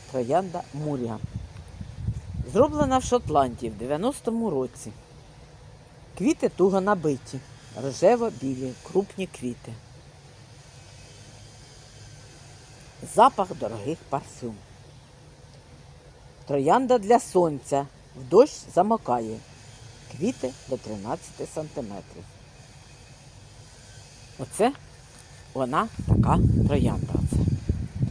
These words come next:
Троянді теж уже чотири роки. Ці, це теж браніша троянда. Ось, а ну,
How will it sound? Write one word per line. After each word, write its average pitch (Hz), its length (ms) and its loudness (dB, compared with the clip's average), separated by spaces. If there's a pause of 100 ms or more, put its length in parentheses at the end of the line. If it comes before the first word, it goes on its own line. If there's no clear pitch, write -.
(340)
Троянді 139 480 4
теж - 400 0
уже 120 240 -6
чотири 110 460 -6 (100)
роки. 160 360 -2 (580)
Ці, 262 220 0 (140)
це 110 80 -8
теж - 300 -2 (260)
браніша 120 560 -2
троянда. 320 640 2 (760)
Ось, - 260 -12 (220)
а 131 60 -6
ну, 117 200 -10